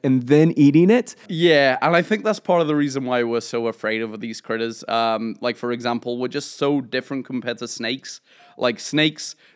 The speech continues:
Speaker 2: they smell with their tongues. They like cold, dark, um, enclosed areas. They, they don't even have ears. They,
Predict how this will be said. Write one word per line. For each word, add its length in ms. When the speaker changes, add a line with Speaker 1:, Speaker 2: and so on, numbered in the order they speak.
Speaker 2:
they 440
smell 420
with 140
their 120
tongues. 480
They 100
like 240
cold, 400
dark, 480
um, 320
enclosed 460
areas. 560
They, 200
they 120
don't 220
even 220
have 240
ears. 580
They, 240